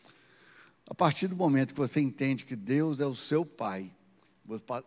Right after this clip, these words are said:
você passa a ter uma identidade. A identidade, hoje quase nem se usa mais, né? O R G,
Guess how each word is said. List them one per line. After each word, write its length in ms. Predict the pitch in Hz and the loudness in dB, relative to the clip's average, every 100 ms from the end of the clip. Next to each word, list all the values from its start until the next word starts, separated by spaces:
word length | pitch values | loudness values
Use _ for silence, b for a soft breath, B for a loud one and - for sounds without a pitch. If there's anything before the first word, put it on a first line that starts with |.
| 123 | -10
você 300 | 110 - 123 | -12 -8 -4
passa 280 | 131 117 | -4 -4
a 20 | 120 | -4
ter 220 | 127 120 | -2 0
uma 220 | 123 131 - | 0 -2 -2
identidade. 960 | 147 151 147 131 120 92 80 - - - b b b b b b b b | -2 2 0 0 -4 -6 -6 -12 -20 -20 b b b b b b b b
A 140 | 131 | 4
identidade, 760 | 156 156 135 - 113 131 120 101 | 4 6 2 2 4 6 4 4
hoje 220 | 135 143 | 2 0
quase 260 | - 156 127 | 0 0 2
nem 140 | 139 | 0
se 160 | - 135 | 0 -2
usa 200 | 113 98 | -2 -2
mais, 340 | 104 127 110 | -2 -2 0
né? 100 | 104 | 0
O 140 | 117 117 | 0 2
R 220 | 101 95 | 0 -2
G, 340 | 82 139 131 | 2 2 2